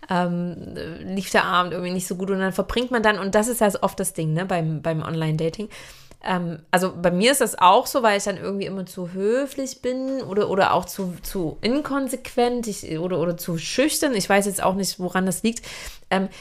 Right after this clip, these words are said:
dass man dann ja auch am Ende irgendwie dann doch mit so einem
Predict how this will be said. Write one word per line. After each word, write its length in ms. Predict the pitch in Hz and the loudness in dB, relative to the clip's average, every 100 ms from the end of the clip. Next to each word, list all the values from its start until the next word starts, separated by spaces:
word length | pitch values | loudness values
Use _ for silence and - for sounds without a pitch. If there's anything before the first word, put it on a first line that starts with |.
| - | -6
dass 120 | 190 | 0
man 100 | 208 | 2
dann 140 | 208 220 | 4 2
ja 220 | - 196 | 2 0
auch 80 | 202 | 2
am 140 | 196 | 0
Ende 320 | 202 214 247 | 0 0 2
irgendwie 320 | - 208 214 214 | 2 2 2 0
dann 240 | 190 190 - | 0 -4 4
doch 360 | 220 233 - | 4 4 -2
mit 240 | 202 208 - | -4 -4 -2
so 60 | |
einem 300 | 208 190 190 | -2 -2 -4